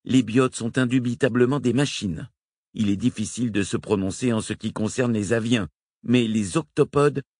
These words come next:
possèdent toutes les caractéristiques propres aux créatures d'origine biologique. Il est vrai qu'au stade de développement technologique nécessaire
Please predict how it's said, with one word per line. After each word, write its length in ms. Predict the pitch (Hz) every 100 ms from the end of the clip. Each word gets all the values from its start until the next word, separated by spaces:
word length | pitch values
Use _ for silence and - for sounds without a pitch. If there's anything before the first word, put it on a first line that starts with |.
| _
possèdent 420 | 131 127 135 - _
toutes 280 | - 190 -
les 100 | 127
caractéristiques 840 | - 127 131 - 127 120 - 139 -
propres 320 | - 143 -
aux 80 | 120
créatures 500 | - 120 120 127 117
d'origine 420 | 113 123 147 143
biologique. 760 | - 147 160 131 95 - - _ _ _ _ _ _ _ _ _ _ _ _ _ _ _ _ _ _ _ _
Il 160 | 101 104
est 60 |
vrai 220 | 87 117
qu'au 160 | - 90
stade 320 | - 117 104
de 100 | 87
développement 520 | 80 85 85 85 104
technologique 680 | 90 90 - 95 92 85 -
nécessaire 600 | 90 82 90 - 117 92